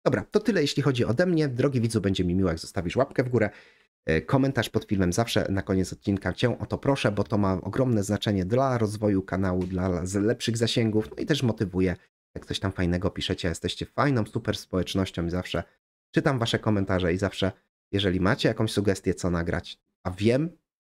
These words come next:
to nagrywam, bo jeśli nie wiem, to się nie odzywam. E, taką mam zasadę, że jak czegoś nie wiem, to się nie wymądrzam i tak w przypadku właśnie, mm, tutaj odnośnie, e, tego Promotsa,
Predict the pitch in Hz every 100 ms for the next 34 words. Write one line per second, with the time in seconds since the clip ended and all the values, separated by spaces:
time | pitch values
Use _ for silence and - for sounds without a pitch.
0 | _ - 117 - 117 113 101 85 98 214
1 | - 151 139 117 110 101 98 98 95 107
2 | 104 92 _ _ _ _ _ _ - 85
3 | 90 - 113 - 104 98 95 - 92 92
4 | 90 - 98 95 104 95 92 90 85 90
5 | 104 160 160 139 120 104 - 139 - -
6 | - 104 - 95 107 - 104 95 - _
7 | _ _ _ _ _ - 92 - 131 101
8 | - 101 101 - 98 - _ _ _ _
9 | _ - 95 - 98 98 90 107 98 98
10 | - - 101 92